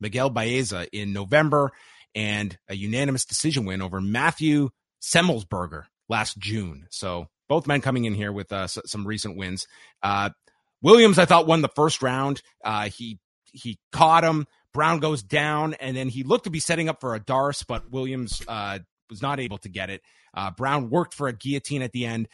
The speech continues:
In the second round, uh, Brown got it together. He was finding his rhythm, especially with his jab, and pretty much just, uh, landed.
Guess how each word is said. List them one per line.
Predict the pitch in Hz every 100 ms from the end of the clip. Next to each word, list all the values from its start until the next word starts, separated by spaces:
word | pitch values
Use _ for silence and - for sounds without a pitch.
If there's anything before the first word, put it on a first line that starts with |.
| _
In | 135
the | 123
second | - 226 240 160
round, | 120 117 107 - _
uh, | 113 113
Brown | 156 196 208
got | 175 170
it | -
together. | 131 143 147 135
He | 123
was | 113
finding | - 151 147
his | 123 101
rhythm, | 131 135 147 135
especially | 110 - 175 170 147
with | 120 117
his | 107 87
jab, | - 123 127 127 110 _ _ _
and | 110 104 101 101 87 _ _ _ _ _ -
pretty | 190
much | 202 147 -
just, | 147 - _ _
uh, | 123
landed. | 117 147 165 139